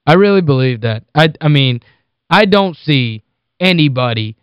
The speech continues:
knocking them off, and I don't see any, I, there's nobody in the nation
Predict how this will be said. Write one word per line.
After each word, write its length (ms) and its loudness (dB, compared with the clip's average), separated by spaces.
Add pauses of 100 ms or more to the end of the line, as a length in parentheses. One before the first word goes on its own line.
(220)
knocking 480 0
them 220 -2
off, 340 -2 (540)
and 180 2
I 160 0
don't 220 0
see 200 0
any, 200 0 (200)
I, 140 0
there's 220 -2
nobody 520 0
in 100 -4
the 80 0
nation 680 -2